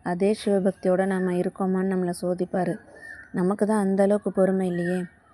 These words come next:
ஏதாவது நமக்கு கஷ்டம் வந்தா, அவரை திட்டிட்டு, அவரை வணங்குறதே நிப்பாட்டிடுறோம். ஏதோ ஒரு சூழ்நிலைக்காக தான் சிவன் நம்மளை இப்படி பண்ணியிருக்காருன்னு நினைச்சு, அந்த கஷ்டத்துல இருந்து, "நீ தான்ப்பா என்னை காப்பாத்தணும்" அப்படின்னு அவர்கிட்டயே அதை ஒப்படைச்சிடணும்.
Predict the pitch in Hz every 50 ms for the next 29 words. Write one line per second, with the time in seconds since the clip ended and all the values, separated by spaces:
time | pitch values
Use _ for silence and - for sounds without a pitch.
0 | _ _ _ _ _ - 170 170 175 185 190 208 220 214 208 202 196 - - 185
1 | - 185 180 - - - 202 196 190 185 180 180 185 185 185 180 180 175 175 185
2 | 180 175 - 190 190 - 196 190 180 - 180 175 165 - - - - 196 180 180
3 | 180 175 180 180 175 190 196 196 196 185 180 196 202 190 180 - - 190 185 -
4 | - 175 185 180 170 - - - - - - - - - _ _ _ - 180 180
5 | 185 180 - 214 220 226 220 208 - - 214 208 214 208 208 202 190 - 190 180
6 | 180 196 175 - 190 175 175 - - - - - 196 196 202 208 208 196 196 185
7 | 185 180 170 175 175 175 175 185 180 185 185 185 180 185 180 180 180 180 180 180
8 | 180 180 - - 180 175 165 - - _ 170 180 175 175 - 180 - - - 208
9 | 208 - 190 185 175 175 175 180 175 180 175 175 180 180 180 196 190 185 - 196
10 | 190 185 185 170 - - 175 170 - - 175 175 - 180 175 170 170 165 165 165
11 | 165 165 165 165 160 170 185 180 180 196 - - 190 196 196 196 180 180 175 -
12 | 180 190 180 - - 175 170 165 165 160